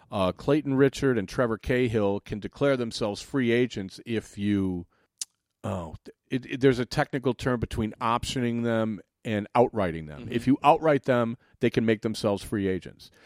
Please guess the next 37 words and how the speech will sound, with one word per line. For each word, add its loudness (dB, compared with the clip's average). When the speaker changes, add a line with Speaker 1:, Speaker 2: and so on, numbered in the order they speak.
Speaker 1:
So 2
there's 6
gonna 2
be 4
some -2
sort 2
of 2
negotiation 2
at -4
the -4
end -2
of -10
spring, -2
uh, -4
training 2
camp -4
with, -2
uh, 0
Jed -2
Hoyer 2
and, -4
and -8
some -4
of 0
the -2
agents 0
of -2
these -4
guys -2
saying, -6
"Look, 2
we'd -2
love 4
to -12
keep -4
you, 0
but 6